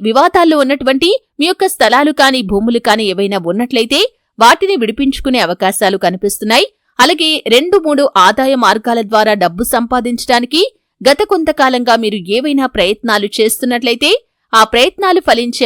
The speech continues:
అవకాశాలు కూడా కనిపిస్తున్నాయి. ఈ విధంగా ఆకస్మిక ధనలాభం అనేది కనిపిస్తుంది.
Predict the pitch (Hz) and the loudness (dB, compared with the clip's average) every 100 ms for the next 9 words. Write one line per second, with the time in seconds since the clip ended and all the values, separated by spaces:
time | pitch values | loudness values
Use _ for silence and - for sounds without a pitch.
0 | 165 185 208 - 190 185 190 180 185 190 | 0 0 -4 -2 -4 -4 -4 -4 -4 -6
1 | 214 208 226 247 - _ _ - 320 339 | -6 -6 -2 -2 -2 _ _ -6 -4 -2
2 | 294 269 247 202 277 - 370 - 330 254 | 2 2 4 2 2 0 -6 -4 -2 -2
3 | 226 190 196 190 202 - 196 180 202 185 | -2 0 0 0 -4 -4 -4 -4 -4 -6
4 | 202 202 220 214 | -6 -8 -4 -2